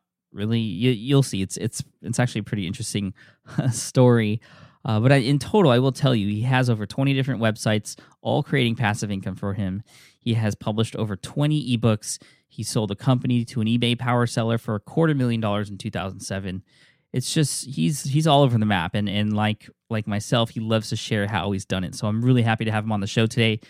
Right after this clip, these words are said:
He's been doing this a lot longer than me and has a lot of wisdom to share. And, uh, he's got a cool accent, too. So let's check out the success story interview with Sunil. Enjoy.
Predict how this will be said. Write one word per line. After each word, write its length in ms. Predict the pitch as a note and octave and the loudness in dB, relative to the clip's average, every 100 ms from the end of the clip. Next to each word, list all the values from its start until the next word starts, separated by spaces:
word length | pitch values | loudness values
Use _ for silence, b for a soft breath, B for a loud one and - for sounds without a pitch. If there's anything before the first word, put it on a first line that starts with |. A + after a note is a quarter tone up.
| B B B B B | B B B B B
He's 180 | B2+ A#2 | -2 4
been 160 | B2+ | 6
doing 220 | B2 D3+ E3 | 8 8 8
this 160 | C3+ | 2
a 40 | B2+ | 2
lot 360 | B2 C#3+ C#3+ | 2 4 4
longer 340 | B2+ B2+ B2 A#2 | 4 4 4 2
than 160 | A2 | 2
me 160 | G#2 G#2 | 2 2
and 80 | G#2+ | 2
has 160 | A2 | 0
a 60 | G#2 | -2
lot 240 | G#2+ A2 | 2 2
of 80 | A#2 | 2
wisdom 260 | A2 G#2 G2+ | 0 -4 -6
to 140 | G2+ | -8
share. 480 | - F#2 F#2 F#2 - b b b _ - | -8 -8 -6 -8 -10 b b b _ -6
And, 240 | G#2+ G#2 | -4 -2
uh, 140 | G#2 G2 | -4 -4
he's 260 | A2+ B2+ | -2 -4
got 180 | - C3+ | -4 -6
a 60 | C3+ | -4
cool 220 | - C#3+ | 0 0
accent, 500 | A#2 C#3+ - - - - | -2 -6 -10 -12 -14 -12
too. 220 | - G#2 | -6 -4
So 240 | - A2 | 0 0
let's 260 | A2+ B2+ - | 2 0 -4
check 240 | - C#3 | -4 -2
out 140 | C#3+ C#3 | -2 -2
the 80 | |
success 420 | B2+ C3 - C#3+ - | -4 -4 -2 -2 0
story 260 | B2 A2+ | 0 2
interview 360 | G#2 A2 G#2+ G#2 | 2 -2 -2 -2
with 180 | G#2 - _ _ _ _ | -4 -6 _ _ _ _
Sunil. 400 | - - D#3 A2+ - - | -8 -4 -2 -2 -6 -6
Enjoy. 340 | A2+ C#3 A2 | -2 0 -2